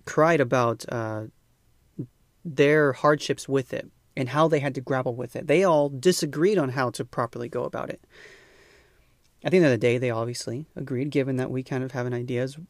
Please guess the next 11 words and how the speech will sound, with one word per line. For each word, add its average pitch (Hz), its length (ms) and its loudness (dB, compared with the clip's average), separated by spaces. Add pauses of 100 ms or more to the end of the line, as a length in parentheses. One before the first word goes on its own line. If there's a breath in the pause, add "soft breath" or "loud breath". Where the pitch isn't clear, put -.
as 139 240 -8
the 147 120 -4
best 127 360 -2
approach. - 560 -6 (480)
But 139 240 4
this 165 300 2
is 143 140 -6
how 131 240 -4
a 110 40 -4
Stoic - 460 -6
deals 120 540 -10